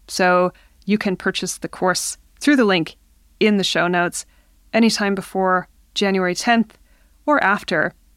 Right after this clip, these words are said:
You just won't be included in the course in real time, but you can catch up. This course will be delivered by audio recording.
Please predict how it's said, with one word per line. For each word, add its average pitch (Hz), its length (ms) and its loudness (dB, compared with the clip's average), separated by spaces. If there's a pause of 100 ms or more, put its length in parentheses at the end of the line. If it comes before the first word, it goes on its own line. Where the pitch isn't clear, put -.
(100)
You 190 80 -14
just - 320 -6
won't 185 200 -4
be 180 80 -2
included 180 500 0
in 185 240 -4
the 175 60 -6
course - 480 -4 (480)
in 202 240 0
real 208 240 2
time, 180 520 0 (680)
but - 140 -2
you 151 80 -8
can 180 300 -6
catch - 260 -6
up. - 220 -6 (800)
This 202 180 0
course - 540 -2 (220)
will 196 160 2
be 202 180 2
delivered 180 640 0 (320)
by 165 240 -2
audio 254 240 2
recording. 185 760 -2